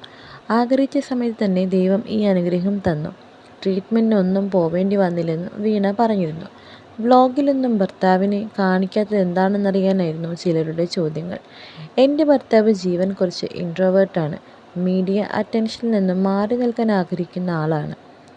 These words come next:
അദ്ദേഹത്തിൻ്റെ പ്രൈവസി മാനിച്ചാണ് വീഡിയോകളിൽ കൂടെ നിൽക്കാൻ നിർബന്ധിക്കാത്തതെന്നായിരുന്നു വീണയുടെ മറുപടി. തനിക്ക് വന്ന കമന്റുകളുടെ മറുപടിയും ചേർത്തായിരുന്നു പുതിയ വീഡിയോ.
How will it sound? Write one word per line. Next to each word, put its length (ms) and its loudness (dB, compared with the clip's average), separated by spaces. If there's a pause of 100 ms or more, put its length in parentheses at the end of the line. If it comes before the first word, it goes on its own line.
(160)
അദ്ദേഹത്തിൻ്റെ 680 0
പ്രൈവസി 600 2
മാനിച്ചാണ് 600 0
വീഡിയോകളിൽ 600 0
കൂടെ 360 4
നിൽക്കാൻ 480 0
നിർബന്ധിക്കാത്തതെന്നായിരുന്നു 1200 -2
വീണയുടെ 500 0
മറുപടി. 420 -2 (520)
തനിക്ക് 400 0
വന്ന 220 0
കമന്റുകളുടെ 640 0
മറുപടിയും 580 0
ചേർത്തായിരുന്നു 640 0
പുതിയ 400 -2
വീഡിയോ. 340 0